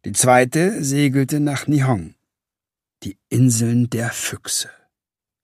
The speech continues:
Vielleicht blieb sie deshalb stehen und warf einen Blick auf die Passagierliste. Wills Name stand an dritter Stelle.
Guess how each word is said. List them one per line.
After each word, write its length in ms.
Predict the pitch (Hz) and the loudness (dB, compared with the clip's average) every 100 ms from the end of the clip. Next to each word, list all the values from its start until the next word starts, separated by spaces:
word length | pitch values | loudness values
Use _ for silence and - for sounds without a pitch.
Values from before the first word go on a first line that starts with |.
| - - - - - - | -16 -14 -14 -14 -18 -6
Vielleicht 480 | 135 151 208 202 - | 0 4 4 2 2
blieb 220 | 196 185 | 2 2
sie 120 | 185 | 0
deshalb 380 | 196 196 156 120 | 2 4 4 2
stehen 460 | - - 127 123 | -2 0 4 6
und 100 | 113 | 6
warf 260 | 113 120 120 | 6 6 6
einen 240 | 117 107 | 4 2
Blick 220 | 104 120 113 | 4 2 2
auf 120 | 95 | -2
die 100 | 107 | -4
Passagierliste. 1000 | 107 98 104 92 90 76 - - - - - _ _ _ _ - | -2 -2 0 0 -2 -6 -8 -10 -10 -18 -20 _ _ _ _ 2
Wills 480 | 127 151 185 - 135 | 6 8 6 4 2
Name 460 | 131 127 135 139 | 4 4 4 4
stand 380 | 120 - 117 - | 2 0 -2 -2
an 200 | 120 110 | -2 -2
dritter 420 | 113 113 110 117 | 0 0 0 -2
Stelle. 600 | 107 - 120 98 - - | -4 -6 -8 -12 -18 -20